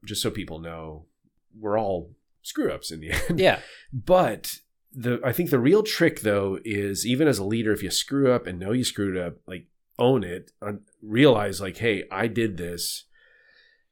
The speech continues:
Speaker 1: but make it better. Don't
Speaker 2: Right.
Speaker 1: do the same mistake twice. I mean, I was just talking about that today where,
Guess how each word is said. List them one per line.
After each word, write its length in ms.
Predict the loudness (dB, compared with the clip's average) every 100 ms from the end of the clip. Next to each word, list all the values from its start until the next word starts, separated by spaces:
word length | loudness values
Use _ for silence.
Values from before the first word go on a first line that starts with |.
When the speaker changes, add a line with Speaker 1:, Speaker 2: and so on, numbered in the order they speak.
| _
Speaker 1:
but 220 | 2 4
make 260 | 6 6 4
it 220 | -2 -2
better. 460 | 0 0 0 -10 -18 _ _ -4
Don't 260 | 4 6
Speaker 2:
Right. 100 | 6
Speaker 1:
do 160 | 6 6
the 120 | 6
same 400 | 2 2 4 4
mistake 460 | 2 0 0 -2 -6
twice. 540 | -4 -2 -2 -6 -6
I 60 | 2
mean, 80 | 4
I 20 |
was 100 | 4
just 160 | 2 4
talking 280 | 4 4 4
about 220 | 4 2
that 180 | -2 -6
today 380 | -8 -6 -4
where, 420 | -4 -4 -6 -10